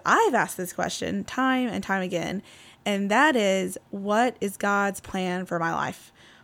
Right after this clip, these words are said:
What did he make me to do on this earth? What is the purpose here?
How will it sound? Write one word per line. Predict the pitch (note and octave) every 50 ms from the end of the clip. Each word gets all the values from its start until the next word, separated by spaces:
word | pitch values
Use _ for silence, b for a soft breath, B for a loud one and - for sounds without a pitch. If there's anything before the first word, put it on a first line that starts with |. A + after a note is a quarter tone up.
| B -
What | - G3 A3 C4 C4 -
did | C#4+ C4+
he | B3+ C#4 C4+ B3+ A3+
make | G3+ G3 F#3+ F#3+ G3 G#3 B3 A#3+ - - G#3+
me | G#3 G#3 G#3 A3 G3+
to | - - G#3+ F#3
do | F3 - _ - G3 G3+ C4+ E4 D#4+ C#4+ B3 G3+
on | - G3 G3
this | G3 G3 - - -
earth? | F3+ G#3+ B3 B3+ G#3
What | G#3 A3
is | B3 C4 A#3+
the | - A#3+ A3
purpose | - - - - G#3+ G#3 - - E3 - - - - - -
here? | - - F3+ F2+ - -